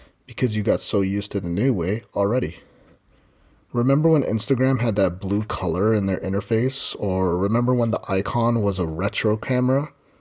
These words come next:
Yeah, people complained about those changes once upon a time too. This is similar to how this fitness journey is going to be for you too. If you're new to this whole thing, just change one thing at a time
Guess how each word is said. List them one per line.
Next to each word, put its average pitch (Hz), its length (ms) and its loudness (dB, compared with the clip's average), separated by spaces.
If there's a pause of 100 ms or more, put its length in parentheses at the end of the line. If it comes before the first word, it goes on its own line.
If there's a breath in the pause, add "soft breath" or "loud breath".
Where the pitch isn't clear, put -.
(480 soft breath)
Yeah, 101 260 0
people 143 300 0
complained 127 440 2
about 107 240 0
those 95 180 0
changes 101 560 -2
once 87 300 -6
upon 95 260 -6
a 92 60 -6
time 92 300 -6
too. - 280 -8 (920 soft breath)
This 131 160 -2
is 185 100 2
similar 127 540 4
to 101 140 -4
how 107 240 -4
this 95 220 -2
fitness 104 360 -2
journey 101 280 -2
is 92 220 -6
going 92 220 -4
to 90 60 -2
be 87 160 -6
for - 200 -8
you 90 220 -6
too. - 320 -4 (1080 loud breath)
If - 180 -6
you're 147 100 4
new 165 180 4
to 180 100 4
this 165 200 0
whole 160 200 4
thing, 160 400 2
just 117 260 -2
change 117 300 2
one 101 220 -2
thing 90 180 -4
at 80 100 -6
a 76 60 -8
time 123 480 -2